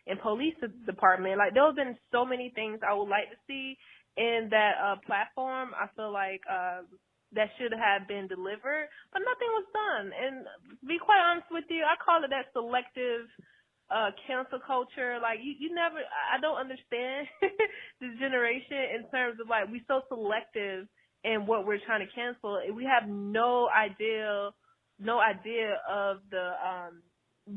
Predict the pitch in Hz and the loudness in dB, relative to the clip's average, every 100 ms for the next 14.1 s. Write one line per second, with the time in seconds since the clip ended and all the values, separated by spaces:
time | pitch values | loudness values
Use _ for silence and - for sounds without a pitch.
0 | 190 214 226 214 190 202 196 196 202 - | 6 8 10 6 0 -2 0 2 0 -2
1 | 190 185 180 190 208 175 185 185 190 - | -6 -2 -2 4 4 4 4 2 2 -6
2 | 190 185 185 180 185 180 170 170 175 _ | -8 -6 -6 -4 0 0 0 -4 -8 _
3 | 190 208 214 196 - - 180 190 - 185 | -4 2 2 2 -2 -4 -2 -4 0 0
4 | - 214 247 240 - _ - _ 202 202 | 0 4 4 4 -6 _ -20 _ 0 0
5 | 196 - 202 196 196 196 196 - _ 208 | 0 2 6 6 4 -2 -12 -16 _ -12
6 | 185 196 226 208 185 196 180 - 202 185 | -10 -2 -4 -2 -6 -6 -10 -12 -8 -8
7 | 175 170 180 170 - - 202 - 160 - | -8 -10 -8 -10 -4 0 0 -2 -14 -14
8 | _ - - 247 254 254 254 214 247 247 | _ -20 -12 4 4 4 -2 -2 -4 -4
9 | 247 262 254 - 247 247 262 254 262 262 | -10 -10 -10 -6 -6 -6 -10 -8 -10 -8
10 | 269 277 262 208 214 175 180 196 208 240 | -6 -6 -2 -2 0 -2 0 -2 -4 -8
11 | 247 240 233 - 208 208 196 190 202 214 | -8 -8 -12 -14 -4 0 0 0 -4 -4
12 | 214 202 196 - 190 196 214 208 196 - | -6 -4 -4 0 -4 -2 -2 0 0 0
13 | 202 - 214 220 226 - - _ 190 208 | -2 2 4 4 2 -8 -20 _ 10 10